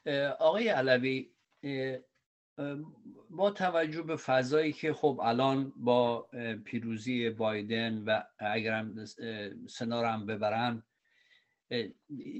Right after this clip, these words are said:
دو تا، اه، پرسش اینجا دارم. یکی این که،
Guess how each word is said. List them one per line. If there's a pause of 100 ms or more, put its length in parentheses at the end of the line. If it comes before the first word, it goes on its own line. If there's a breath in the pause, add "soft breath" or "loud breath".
(420)
دو
تا،
اه،
پرسش
اینجا
دارم.
یکی
این
که،